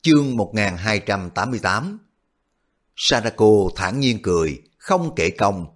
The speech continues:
trên mặt không có biểu lộ cảm giác gì nhiều, chỉ im lặng lui lại phía sau Dương Tử Mi nửa bước. Tưởng Tử Lương chăm chú nhìn cô một cái,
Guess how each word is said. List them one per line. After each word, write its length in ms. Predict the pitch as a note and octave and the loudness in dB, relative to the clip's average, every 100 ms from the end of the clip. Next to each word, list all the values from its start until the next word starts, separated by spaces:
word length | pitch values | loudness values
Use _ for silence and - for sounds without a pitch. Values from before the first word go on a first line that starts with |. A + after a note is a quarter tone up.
| _ | _
trên 200 | F3 F3 | 0 0
mặt 260 | A#2+ E2+ - - | 0 -4 -4 -6
không 240 | F#3 E3+ | -4 -2
có 80 | D#3+ | 0
biểu 180 | G2 A2+ | 0 2
lộ 220 | F2 D#2 | 2 0
cảm 280 | - D#2+ G#2 | -2 -4 -2
giác 260 | D3+ - | -2 -2
gì 180 | G2 E2 | -4 -4
nhiều, 280 | E2 D#2+ C2+ _ _ _ _ _ - | -2 -4 -6 _ _ _ _ _ 2
chỉ 260 | A2 D#3+ F3+ | 4 4 2
im 180 | D#3+ | 0
lặng 340 | A2+ F2 E2+ G2 - | 0 -2 -4 -12 0
lui 260 | C#3+ C#3 G#2+ | 4 6 6
lại 220 | F2 D#2+ | 2 0
phía 180 | - D3 | 0 0
sau 300 | - G2+ F2+ | 2 0 0
Dương 260 | A2 A2 - | 0 0 -2
Tử 120 | E2 | -2
Mi 240 | G#2 F2+ | 0 0
nửa 200 | D#2+ D#2 | -2 -4
bước. 220 | G2+ A#2 C3+ - _ _ _ _ _ _ _ | 0 0 0 -14 _ _ _ _ _ _ _
Tưởng 240 | - G#2+ C3+ | 2 2 2
Tử 180 | - A2+ | -2 2
Lương 380 | B2 A2+ G2+ D#2 _ | 4 2 0 -8 _
chăm 220 | F3+ D3 | -2 -2
chú 180 | C#3 D3+ | 2 4
nhìn 360 | G3 G3+ G#2 - | 4 2 0 2
cô 100 | A2+ | 0
một 120 | F#2+ - | 0 -2
cái, 320 | G2+ C#3 | -4 -4